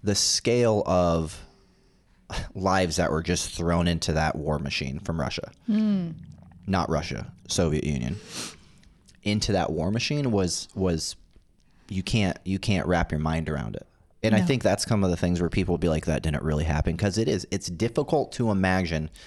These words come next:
Speaker 2: Yeah.
Speaker 1: what the population of Grand Rapids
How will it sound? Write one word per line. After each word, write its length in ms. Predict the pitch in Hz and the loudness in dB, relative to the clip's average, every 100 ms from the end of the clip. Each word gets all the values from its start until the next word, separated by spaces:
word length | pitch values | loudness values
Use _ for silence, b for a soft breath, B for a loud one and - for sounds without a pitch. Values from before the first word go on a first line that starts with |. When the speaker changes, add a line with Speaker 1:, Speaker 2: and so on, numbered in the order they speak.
| B | B
Speaker 2:
Yeah. 300 | 196 170 165 - _ _ _ _ _ - | -4 -4 -8 -12 _ _ _ _ _ -4
Speaker 1:
what 320 | 87 - - - _ - | -2 -2 -10 -20 _ -12
the 220 | 78 104 | -4 0
population 880 | - - 107 - 101 92 95 95 | 0 2 2 2 2 4 2 2
of 100 | 78 | 0
Grand 260 | - 82 78 | 0 0 2
Rapids 580 | 78 76 - 64 - - | 2 0 -2 -4 -6 -8